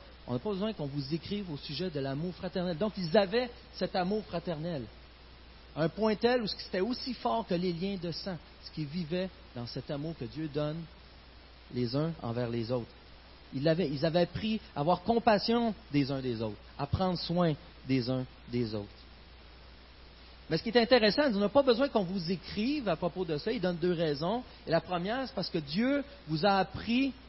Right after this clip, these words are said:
euh, car vous avez app-, vous-même appris de Dieu à vous aimer les uns les autres. Donc Dieu leur a appris à s'aimer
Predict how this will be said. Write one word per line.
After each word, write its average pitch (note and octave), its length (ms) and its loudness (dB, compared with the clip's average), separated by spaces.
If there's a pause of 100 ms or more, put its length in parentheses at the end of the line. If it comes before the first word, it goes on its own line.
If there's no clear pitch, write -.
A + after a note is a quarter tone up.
(880)
euh, B2+ 220 4 (420)
car G3 140 2
vous F3+ 120 2
avez G3+ 180 8
app-, G#3+ 200 8 (160)
vous-même C#4+ 480 6
appris A3 380 2
de A3 180 8
Dieu G3+ 400 4 (420)
à C3+ 80 -4
vous D3+ 200 -2
aimer E3 220 0
les C#3+ 200 -2
uns C#3+ 60 -4
les A#2 160 -4
autres. A2 100 -6 (720)
Donc C#3 200 -2
Dieu C#4 340 0
leur F3+ 280 2
a G#3 220 4
appris F3+ 420 -6 (800)
à B2 80 -6
s'aimer D#3 400 -4